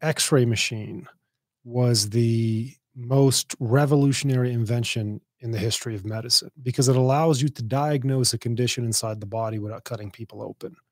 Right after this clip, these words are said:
I wonder if, it, to me, it sounds like there's two most revolutionary inventions in medicine,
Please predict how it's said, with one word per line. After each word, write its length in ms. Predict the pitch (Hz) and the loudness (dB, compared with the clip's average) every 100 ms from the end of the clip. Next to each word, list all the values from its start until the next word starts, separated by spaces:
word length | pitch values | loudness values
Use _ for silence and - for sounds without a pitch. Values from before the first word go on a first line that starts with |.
| _ _ _ _ _ _ _ _ _ _ _ _ _ _ | _ _ _ _ _ _ _ _ _ _ _ _ _ _
I 140 | 156 175 | 8 8
wonder 640 | 151 185 240 214 165 151 | 10 10 12 12 12 12
if, 640 | 151 143 123 - - - _ _ - | 10 6 6 -4 -8 -12 _ _ -4
it, 220 | 190 185 | -2 4
to 80 | 165 | 8
me, 160 | 220 | 8
it 80 | 233 | 8
sounds 320 | - 185 190 | 6 6 6
like 240 | 165 160 127 | 8 8 8
there's 240 | 143 127 | 4 4
two 480 | - 196 160 127 113 - | 4 8 8 6 2 -4
most 460 | 127 131 117 - | 0 2 2 0
revolutionary 720 | 131 127 120 117 113 131 120 120 | 0 0 0 0 -2 -4 -4 -4
inventions 500 | 101 113 110 113 107 | -6 -6 -4 -6 -6
in 100 | 107 | -6
medicine, 540 | 107 107 - - - | -6 -4 -6 -6 -18